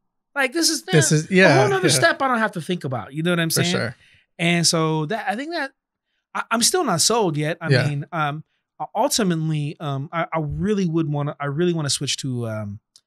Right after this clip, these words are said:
Speaker 1: a Phase One or ultimately a Hasselblad. I'd like to get the, the newer, but I, I, at this point, I just don't see myself breaking,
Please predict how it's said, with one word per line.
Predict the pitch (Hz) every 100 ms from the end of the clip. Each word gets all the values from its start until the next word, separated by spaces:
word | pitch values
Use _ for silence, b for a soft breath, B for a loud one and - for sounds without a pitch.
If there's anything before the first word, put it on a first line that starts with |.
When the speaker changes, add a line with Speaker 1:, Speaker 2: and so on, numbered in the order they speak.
| _
Speaker 1:
a | 127
Phase | - 139 131 117
One | 120 127 127 123 120 120 _ _ _
or | 135 -
ultimately | 196 - 165 147 131
a |
Hasselblad. | 110 120 - 117 107 110 113
I'd | 139 139
like | 147
to | 151
get | 135 123 -
the, | 131 123 123 - -
the | 131
newer, | 135 131 120 113 - _ _ _ _
but | 160 -
I, | 185 -
I, |
at | 180 180
this | 190
point, | - 190 160
I |
just | 143 151
don't | 151
see | 139 143
myself | 131 120 135 120
breaking, | - 123 117 117 110